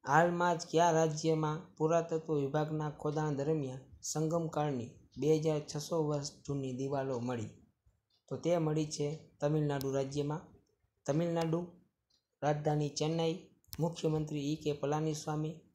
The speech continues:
રાજ્યપાલ બનવારીલાલ પુરોહિત. વિધાનસભાની બેઠકો બસો ચોત્રીસ, લોકસભાની બેઠકો ઓગણચાલીસ, રાજ્યસભાની બેઠકો અઢાર અને સ્થાપના વર્ષ છે છવ્વીસ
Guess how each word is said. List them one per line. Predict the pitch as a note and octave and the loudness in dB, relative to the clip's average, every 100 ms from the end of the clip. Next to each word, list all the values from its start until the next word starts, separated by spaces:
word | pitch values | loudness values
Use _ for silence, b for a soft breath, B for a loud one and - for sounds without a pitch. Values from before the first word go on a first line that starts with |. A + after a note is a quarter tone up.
| - | -2
રાજ્યપાલ | C#3+ D3+ D#3+ D#3 D3+ D3+ | -2 2 0 2 0 0
બનવારીલાલ | C3+ C#3+ D3+ D3 C#3+ C3+ C3+ | 0 -2 0 0 -2 -4 -2
પુરોહિત. | C#3 D3 D3 D#3+ - - _ _ _ _ - | -2 -2 0 -4 -6 -20 _ _ _ _ -6
વિધાનસભાની | C3+ E3+ E3 D#3+ D3+ D3 C#3+ | 0 2 2 0 0 2 0
બેઠકો | C3+ C3+ C#3+ C#3+ C3+ | -2 -4 -8 -6 -4
બસો | C3+ C3+ B2 | -4 -6 -8
ચોત્રીસ, | C3 C#3+ D#3 D#3 D#3 - _ - | -6 -4 -2 -2 -4 -10 _ -4
લોકસભાની | C#3+ D3 C#3+ C#3+ C#3+ | -4 -2 -4 -2 -2
બેઠકો | C3+ C3+ - - B2+ | -4 -8 -10 -6 -4
ઓગણચાલીસ, | B2+ D3 D3+ D3+ D#3 D#3+ - - _ _ _ - | -2 -4 -2 0 0 -2 -8 -12 _ _ _ -4
રાજ્યસભાની | C3+ D#3+ F3 D3+ C#3+ D3 C3 | 0 0 0 0 0 0 0
બેઠકો | C3+ C3+ E3 - A#2+ | -4 -6 -8 -2 -2
અઢાર | B2 D3 D3+ | 2 2 2
અને | D3+ - - B2+ | -4 -18 -10 -6
સ્થાપના | C3 - D3 D3 D#3 | -6 -2 -4 -2 -2
વર્ષ | C#3+ C#3 - C3 | -2 -4 -6 -8
છે | B2 - B2+ | -8 -8 -8
છવ્વીસ | A#2+ D3 D#3 D#3 | -6 -4 -2 -4